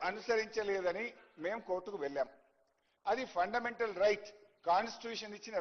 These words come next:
రైట్. శ్రీమతి ఇందిరాగాంధీ గారు కూడా వెళ్ళారు, ఎల్కే అద్వానీ గారు కూడా వెళ్ళారు. ఇందిరాగాంధీ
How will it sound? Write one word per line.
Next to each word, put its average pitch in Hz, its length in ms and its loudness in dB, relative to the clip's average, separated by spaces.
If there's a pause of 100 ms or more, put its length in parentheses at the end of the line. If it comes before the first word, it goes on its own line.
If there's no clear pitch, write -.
రైట్. 180 260 2 (680)
శ్రీమతి 214 460 2
ఇందిరాగాంధీ 220 640 6
గారు 214 180 8
కూడా 208 180 2
వెళ్ళారు, 214 300 4 (580)
ఎల్కే 220 240 2 (100)
అద్వానీ 226 420 4
గారు 208 180 6
కూడా 208 180 2
వెళ్ళారు. 214 320 4 (580)
ఇందిరాగాంధీ 226 580 6